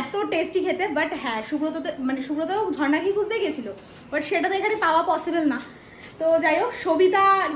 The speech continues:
ঘি নিয়ে আসলাম চাকদার থেকে, দেখা যাক কেমন হয়। আহ, রাত্রের খাওয়া হচ্ছে আলু সিদ্ধ, ডিম সিদ্ধ, ভাত, তো তার জন্য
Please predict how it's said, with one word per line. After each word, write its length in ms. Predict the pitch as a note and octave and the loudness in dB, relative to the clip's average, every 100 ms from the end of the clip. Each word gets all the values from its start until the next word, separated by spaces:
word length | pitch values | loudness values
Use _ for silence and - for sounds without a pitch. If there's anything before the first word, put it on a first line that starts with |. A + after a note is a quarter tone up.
| B3+ | -2
ঘি 180 | D#4 F4+ | 2 2
নিয়ে 100 | F4+ | 4
আসলাম 360 | E4 D#4+ F4+ G#4 C#5 | 4 2 0 0 -2
চাকদার 340 | - D#4 D4+ F#4 | 0 2 2 -2
থেকে, 160 | F#4 F#4+ | -2 -2
দেখা 200 | C#4 D#4 | -2 -2
যাক 160 | D#4+ D#4 | -6 -2
কেমন 280 | C#4 D4 D#4 | 0 2 0
হয়। 140 | F#4+ | -2
আহ, 680 | - - - - C4 B3 B3 B3 | -6 -14 -18 -10 -2 0 2 2
রাত্রের 420 | B3+ B3+ F4+ F#4+ D#4 | 0 -2 -4 -4 2
খাওয়া 180 | D#4 E4+ | 2 4
হচ্ছে 180 | F4 F#4+ | 0 0
আলু 220 | D#4 D4 | 2 2
সিদ্ধ, 300 | D4 F#4 - G4+ A#4 B4+ - - - D4 B3 | 0 0 0 0 0 -2 -10 -18 -14 -4 2
ডিম 160 | D#4+ D#4 | 2 2
সিদ্ধ, 260 | F#4 F#4 A4+ E4 | 2 0 0 0
ভাত, 180 | A3+ - - - - - | -2 -4 -12 -16 -14 -8
তো 80 | G#4+ | 0
তার 180 | F#4 D#4 | 2 2
জন্য 140 | G#4+ | 0